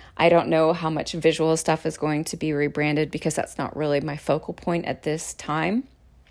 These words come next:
But I am going to be doing things like, um, recreating the intro and the outro. I am completely refocusing the podcast's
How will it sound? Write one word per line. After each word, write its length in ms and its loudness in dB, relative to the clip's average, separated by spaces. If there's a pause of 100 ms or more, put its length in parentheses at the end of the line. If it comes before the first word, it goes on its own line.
(520)
But 180 6
I 40 8
am 260 4
going 240 6
to 120 -6
be 140 2
doing 280 2
things 220 0
like, 240 2 (760)
um, 480 2 (240)
recreating 720 4
the 140 4
intro 600 2
and 140 -2
the 80 -2
outro. 720 -2 (500)
I 220 2
am 240 0
completely 420 2
refocusing 1120 -2
the 400 -2 (400)
podcast's 960 -4